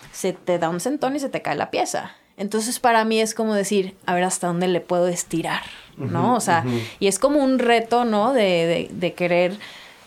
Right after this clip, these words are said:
Speaker 1: más arriba y más preciso y más medidito y que quede así sentado en,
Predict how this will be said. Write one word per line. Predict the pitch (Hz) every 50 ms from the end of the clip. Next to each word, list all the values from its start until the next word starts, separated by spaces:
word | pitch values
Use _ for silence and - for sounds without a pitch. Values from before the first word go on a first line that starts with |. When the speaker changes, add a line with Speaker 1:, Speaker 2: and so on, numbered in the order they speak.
| - -
Speaker 1:
más | - 170 170 175
arriba | 208 208 220 226 226 208 220 214 208 208 214 226 240 247
y | 226 196 160 160 156 160 151
más | - 113 - - - - - 98 151 139 151 -
preciso | - 202 208 220 220 208 214 - - 196 202 202 208 214 220 220
y | 202 180 165 156 156 156 156 160 - - - - - - - _
más | 156 175 175 175 160 160 -
medidito | 180 190 208 208 214 202 214 214 202 208 - 208 202 196 202 208 214 220 220
y | 202 165 175 175 165 156 151 -
que | - 175 160 -
quede | - 180 185 180 180 196
así | 214 220 220 - - 196 190 214
sentado | 214 - 190 175 170 170 - 175 180 185 190 214 240 254 240 226 208
en, | 190 180 170 165 156 160